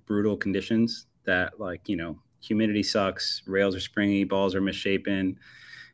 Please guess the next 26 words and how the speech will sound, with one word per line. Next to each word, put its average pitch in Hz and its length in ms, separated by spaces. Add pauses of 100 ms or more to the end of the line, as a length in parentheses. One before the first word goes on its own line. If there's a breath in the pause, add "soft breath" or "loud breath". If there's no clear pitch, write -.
And, 92 500
you 123 80
know, 98 100
my 95 140
priority 95 320
is 90 80
getting 92 180
ready 92 160
for 87 140
the 82 140
Open. 107 320
So 90 260
I'd 87 140
rather 95 240
put 92 240
in, 92 340 (560)
you 98 140
know, 85 100
two 101 460
eight 98 180
to - 60
ten 95 180
hour 92 220
sessions 95 420
at 87 100
home 107 560